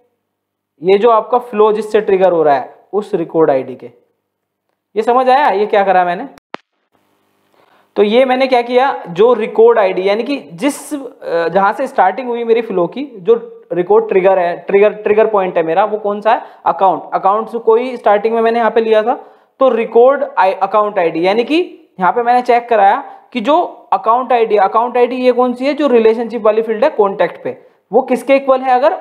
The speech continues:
उस पर्टिकुलर अकाउंट के इक्वल है, ठीक है, यानी कि वो उसके रिलेटेड कॉन्टैक्ट यहाँ पे लेके आ जाएगा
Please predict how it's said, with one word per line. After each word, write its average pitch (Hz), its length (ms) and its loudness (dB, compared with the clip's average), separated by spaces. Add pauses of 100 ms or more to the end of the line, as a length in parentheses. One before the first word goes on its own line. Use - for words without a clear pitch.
(120)
उस 302 240 -2
पर्टिकुलर 240 580 0
अकाउंट 185 400 0
के 180 80 0
इक्वल 151 280 0
है, 139 80 -8
ठीक - 200 -12
है, - 140 -10 (260)
यानी 202 180 2
कि 359 120 2
वो 247 180 2 (180)
उसके 226 280 0
रिलेटेड 220 440 0
कॉन्टैक्ट 202 380 -2
यहाँ 180 140 0
पे 285 140 0
लेके 196 300 2
आ 160 120 4
जाएगा 123 320 -8